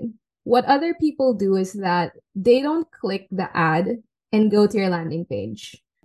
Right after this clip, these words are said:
They, they go to your website manually to search you up. So if you have, like, a sign-up form or some sort of freebie, if you have your offer on your website, that's really good too. 'Cause then wherever they go,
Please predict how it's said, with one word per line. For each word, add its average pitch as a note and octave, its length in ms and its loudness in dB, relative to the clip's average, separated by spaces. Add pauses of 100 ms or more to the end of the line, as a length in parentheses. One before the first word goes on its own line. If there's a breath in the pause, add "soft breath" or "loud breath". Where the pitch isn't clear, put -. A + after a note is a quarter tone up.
They, A#3+ 540 2
they G#3+ 220 0
go A3 160 -2
to B3+ 80 -2
your C4+ 160 -2
website F3+ 540 -4
manually G3 760 -4 (200)
to A#3 80 -4
search - 380 -2
you F3 160 0
up. - 240 -6 (540 soft breath)
So B3 360 4
if C4 300 2
you E4 180 4
have, G#3 600 0
like, G#3 200 -4
a G#3+ 60 -2
sign-up A#3+ 480 -2 (120)
form E3+ 540 -2
or G#3 140 2
some A3 240 -2
sort G#3 300 -2
of G#3 220 -6
freebie, F#3 640 -2 (300)
if G#3+ 140 -2
you B3+ 60 4
have A#3 200 2
your A#3 120 2
offer A#3 280 2
on A3 140 -2
your G3 140 0
website, E3+ 480 -2
that's F#3 260 -2
really G#3+ 300 0
good F3 300 -2
too. E3+ 360 -6 (260)
'Cause G#3+ 300 4
then G#3+ 380 6
wherever A3+ 460 2
they A#3 220 0
go, E3+ 580 -4